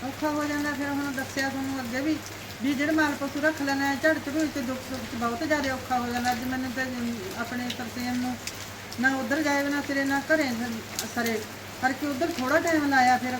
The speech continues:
ਘਰੇ ਮਾਲ ਪਸ਼ੂ ਦਾ, ਗੋਹੇ ਕੂੜੇ ਦਾ ਕੰਮ, ਕੰਨੀਆਂ ਸੱਤੇ ਦਾ, ਤੇ ਬਹੁਤ ਜ਼ਿਆਦਾ ਕੰਮ ਪੁੱਤ ਵੱਧ ਜਾਂਦਾ। ਕਰੀਏ ਕੀ ਫਿਰ ਹੁਣ, ਇਹ ਬੰਨਣ ਹੁੰਦਾ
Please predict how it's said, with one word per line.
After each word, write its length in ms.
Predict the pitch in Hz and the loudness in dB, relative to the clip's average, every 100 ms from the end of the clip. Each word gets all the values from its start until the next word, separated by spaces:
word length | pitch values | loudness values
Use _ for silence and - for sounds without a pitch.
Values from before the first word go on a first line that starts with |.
| 320 | 2
ਘਰੇ 120 | 320 | 4
ਮਾਲ 300 | 262 240 233 | 4 2 0
ਪਸ਼ੂ 260 | 226 226 240 | -2 -6 -4
ਦਾ, 60 | 240 | -4
ਗੋਹੇ 280 | 220 220 | -2 -2
ਕੂੜੇ 280 | 214 220 226 | -2 -2 -2
ਦਾ 80 | 226 | -2
ਕੰਮ, 380 | 226 214 214 214 | 0 -2 -2 -4
ਕੰਨੀਆਂ 300 | 214 214 277 | -2 -2 -2
ਸੱਤੇ 340 | 262 240 - 214 | -4 -6 -4 -2
ਦਾ, 140 | 220 214 - - - - - - | -2 -2 -8 -10 -12 -10 -10 -6
ਤੇ 160 | 247 233 214 | -4 -4 -2
ਬਹੁਤ 240 | 269 320 | 2 2
ਜ਼ਿਆਦਾ 300 | 339 311 302 | 4 6 6
ਕੰਮ 280 | 294 285 269 | 4 0 0
ਪੁੱਤ 200 | 277 359 | -2 -2
ਵੱਧ 300 | 269 240 214 | 2 0 2
ਜਾਂਦਾ। 280 | 294 269 214 - | 0 2 0 -2
ਕਰੀਏ 260 | 254 262 262 | -2 0 0
ਕੀ 100 | 277 | 0
ਫਿਰ 200 | 233 262 | -2 -2
ਹੁਣ, 160 | 240 247 220 - - - - - | 0 -2 -4 -10 -10 -10 -8 0
ਇਹ 140 | 277 | 2
ਬੰਨਣ 320 | 302 277 302 | 4 4 4
ਹੁੰਦਾ 360 | 320 262 214 190 | 4 2 2 0